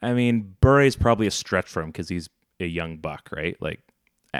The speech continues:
O-, Ovi is, like, his hero, I would assume.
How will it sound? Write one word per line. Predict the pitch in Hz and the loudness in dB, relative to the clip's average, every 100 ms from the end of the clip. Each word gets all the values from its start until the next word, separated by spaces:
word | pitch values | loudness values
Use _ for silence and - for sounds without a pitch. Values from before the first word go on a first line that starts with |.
| - | 4
O-, | 113 107 | 6 8
Ovi | - 107 104 98 87 | 10 8 8 4 2
is, | 87 82 | 0 0
like, | 82 78 | -2 -4
his | - 82 | -4 -6
hero, | - - - - | -6 -12 -12 -6
I | 90 | -6
would | - | -6
assume. | - - - | -6 -8 -10